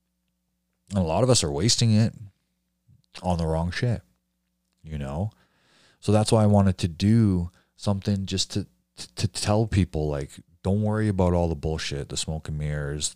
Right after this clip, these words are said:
the, the what the next guy has, you know, or the company in your city, what they're doing. Like, focus on your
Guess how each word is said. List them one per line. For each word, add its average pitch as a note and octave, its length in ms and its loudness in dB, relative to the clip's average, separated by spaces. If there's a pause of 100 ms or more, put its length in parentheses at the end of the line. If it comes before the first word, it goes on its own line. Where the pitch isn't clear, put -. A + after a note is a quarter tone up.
the, - 960 -10 (540)
the D#2 80 -8
what D#2+ 220 -2
the F2 80 -2
next D#2+ 300 -4
guy D#2+ 280 -4
has, D#2 640 -4 (680)
you D2+ 80 -20
know, D2 140 -6
or D#2 140 -4
the D2 100 -6
company F2 560 -2
in E2+ 80 -2
your E2+ 120 -2
city, E2 500 0
what D#2+ 220 -2
they're F2 180 0
doing. F2 460 2
Like, F2 280 -4
focus - 680 0 (140)
on E2+ 480 -2 (680)
your E2 800 2